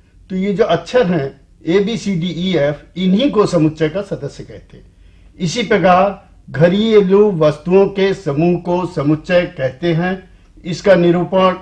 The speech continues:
निम्न प्रकार से करते हैं। कुर्सी, मेज, अलमारी, सोफा आदि, कुर्सी, मेज, अलमारी, सोफा आदि जो हैं,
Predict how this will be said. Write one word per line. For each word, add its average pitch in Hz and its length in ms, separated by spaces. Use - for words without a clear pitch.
निम्न 175 300
प्रकार 160 400
से 170 180
करते 156 440
हैं। 175 340
कुर्सी, 170 440
मेज, 160 460
अलमारी, 156 580
सोफा 156 440
आदि, 160 400
कुर्सी, 190 380
मेज, 185 400
अलमारी, 160 480
सोफा 170 360
आदि 156 280
जो 147 220
हैं, 170 340